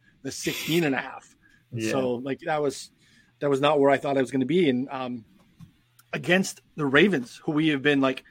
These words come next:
Speaker 1: Joe Burrow threw for five and a quarter the week before. So, again, that's not the Niners' strength per se, but I, I feel, uh, I feel like the Niners are the side here. So, again, this is, these are the ones that we wanna highlight this week because they,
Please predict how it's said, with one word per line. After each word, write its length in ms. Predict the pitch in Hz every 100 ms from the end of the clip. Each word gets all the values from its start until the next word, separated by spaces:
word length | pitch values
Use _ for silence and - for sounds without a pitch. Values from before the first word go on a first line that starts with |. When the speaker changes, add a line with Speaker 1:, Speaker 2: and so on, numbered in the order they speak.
| _
Speaker 1:
Joe 220 | - 165
Burrow 300 | 143 175 202
threw 240 | - 156 143
for 160 | 135
five 340 | - - 165 165
and 80 |
a 40 | 147
quarter 340 | - 175 220
the 100 | 135
week 140 | 127 -
before. 400 | 117 131 127 -
So, 340 | 147 143 135 _ _ _ - - _ _ _ _ _
again, 360 | 151 143 110 _
that's 160 | - 151
not 240 | 160 175
the 60 | 170
Niners' 340 | 156 160 170
strength 300 | - 170 165
per 100 | -
se, 360 | 175 - 175 175
but 140 | 139
I, 200 | 135 135 135
I 160 | 135
feel, 480 | 127 147 139 127 127 _ _ _ _ _ _ -
uh, 280 | 135 123
I 80 | 127
feel 160 | 123 156
like 80 | 139
the 60 |
Niners 280 | 127 123 117
are 40 |
the 60 | 117
side 220 | - -
here. 140 | - - _
So, 300 | - 123 107 _ _ -
again, 200 | 139 135
this 140 | 135
is, 80 | 170
these 220 | 151 156
are 40 | 156
the 80 |
ones 280 | 139 147 147
that 80 | 139
we 80 | 135
wanna 220 | 135 131
highlight 260 | 131 131 131
this 160 | 113
week 140 | 135 127
because 280 | 131 120
they, 380 | 117 123 123 117